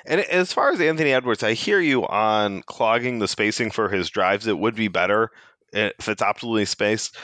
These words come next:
But he is, he is so talented. He's such a good driver. He can handle physicality. Um,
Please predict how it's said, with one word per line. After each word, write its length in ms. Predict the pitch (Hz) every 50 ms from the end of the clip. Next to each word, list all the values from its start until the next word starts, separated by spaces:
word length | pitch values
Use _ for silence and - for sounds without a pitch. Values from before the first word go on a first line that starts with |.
| - - - _
But 120 | - 110 135
he 120 | 175 233
is, 240 | 233 233 170 127 -
he 140 | - 151 170
is 120 | 170 151 -
so 200 | - - 151 151
talented. 380 | 147 - 127 113 123 131 120 113
He's 100 | 104 -
such 180 | - 151 -
a 40 | 165
good 160 | - 147 123
driver. 400 | 104 113 110 110 113 113 113 117
He 140 | 107 113 107
can 100 | 101 101
handle 260 | 104 123 131 135 127
physicality. 800 | 113 - 127 113 104 - - 101 98 101 101 101 98 101 95 90 - - - - _ _ - _
Um, 240 | - 101 104 101 95